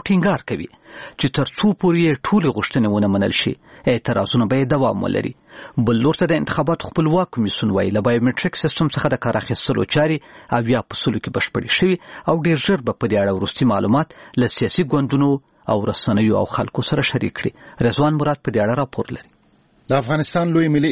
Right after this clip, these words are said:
Speaker 2: ائتلاف وایي، په راتلونکو انتخاباتو کې له بایومټریک سیستم څخه د کار اخیستلو په اړه د انتخاباتو د خپلواک کمیسیون وروستی اعلان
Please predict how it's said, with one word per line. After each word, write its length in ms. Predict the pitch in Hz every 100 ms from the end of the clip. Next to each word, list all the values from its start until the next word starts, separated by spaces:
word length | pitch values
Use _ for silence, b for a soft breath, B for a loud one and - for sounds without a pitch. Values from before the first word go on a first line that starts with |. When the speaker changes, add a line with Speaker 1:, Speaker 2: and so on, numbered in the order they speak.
| 123
Speaker 2:
ائتلاف 360 | 127 139 139 -
وایي، 140 | 139 131
په 80 | 123
راتلونکو 460 | 120 - 147 - 131
انتخاباتو 640 | 110 107 - 107 101 127 -
کې 180 | 131 120
له 60 | 110
بایومټریک 480 | 110 107 104 - 127
سیستم 360 | - 110 - 135 -
څخه 260 | - 107 95
د 180 | 101 98 -
کار 160 | 123
اخیستلو 420 | 117 101 - 147 135
په 80 | 135
اړه 100 | 131 120
د 120 | 110
انتخاباتو 680 | 107 98 98 110 110 131 - 104
د 80 | 95
خپلواک 420 | - 107 135 127 113
کمیسیون 380 | 107 101 120
وروستی 340 | 107 101 - 113 -
اعلان 320 | 98 113 139